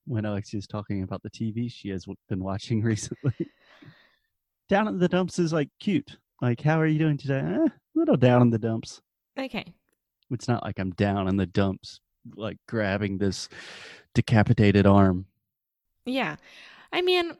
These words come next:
Speaker 2: I w-, I wasn't extremely sad. I was just like, "Eh,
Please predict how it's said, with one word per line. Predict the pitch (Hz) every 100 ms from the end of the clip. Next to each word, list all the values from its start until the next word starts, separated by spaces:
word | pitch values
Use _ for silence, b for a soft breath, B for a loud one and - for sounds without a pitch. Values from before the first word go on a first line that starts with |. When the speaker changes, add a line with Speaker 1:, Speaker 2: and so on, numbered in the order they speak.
| -
Speaker 2:
I | 294
w-, | 311 - -
I | 294
wasn't | 311 403 359 330 - - _ _ _ _ -
extremely | 190 - - 202 190 202 196
sad. | 190 - 165 160 175 254 247 _ _
I | 233
was | 240 269 262 226
just | 240 269 269 - - -
like, | 240 226 220 - 466
"Eh, | 480 466